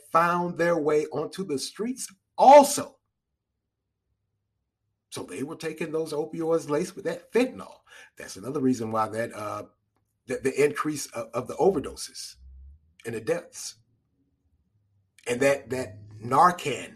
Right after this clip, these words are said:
shortage. That's another thing. Wow, there's a Narcan shortage? People are, are, are really and truly addicted to this. Uh, I've said it before, and I'll say it again.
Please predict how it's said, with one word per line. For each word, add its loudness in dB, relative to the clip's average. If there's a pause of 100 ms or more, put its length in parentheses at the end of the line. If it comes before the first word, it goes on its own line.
(120)
shortage. -10 (260)
That's 2
another 0
thing. -20 (100)
Wow, -8 (100)
there's -8
a -14
Narcan -10
shortage? -8 (1400)
People -8
are, -10
are, -16
are -8
really -2
and -4
truly -8
addicted -4
to -20
this. -14 (1040)
Uh, -4 (160)
I've 2
said -2
it -4
before, -2
and -8
I'll -6
say -4
it -8
again. -6